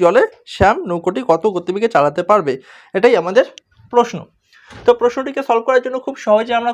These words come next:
করব কি, অনুকূলের গতির সঙ্গে প্রতিকূলের গতির যোগফল, সেটাকে ভাগ করব দুই দিয়ে। তো অনুকূল আর প্রতিকূল লিখে নিচ্ছি,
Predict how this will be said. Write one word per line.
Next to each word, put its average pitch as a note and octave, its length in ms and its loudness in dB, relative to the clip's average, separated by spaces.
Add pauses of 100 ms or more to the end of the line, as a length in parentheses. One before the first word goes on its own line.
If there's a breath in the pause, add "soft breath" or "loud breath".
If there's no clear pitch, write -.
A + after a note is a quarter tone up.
করব G3+ 160 -4 (120)
কি, C4 80 -8 (180)
অনুকূলের A3 400 -8
গতির A#3 240 -12
সঙ্গে B3 240 -8
প্রতিকূলের G3 460 -10
গতির G#3+ 300 -10
যোগফল, A#3 420 -2 (420 soft breath)
সেটাকে G#3 300 -8 (100)
ভাগ E3 160 -4
করব A3 140 -8 (140)
দুই A3+ 180 -8
দিয়ে। C3+ 140 -4 (280 soft breath)
তো - 40 -12 (140)
অনুকূল A3 320 -6
আর A#3+ 100 -4
প্রতিকূল A#3 340 -8
লিখে A3+ 200 -6
নিচ্ছি, A3+ 300 -8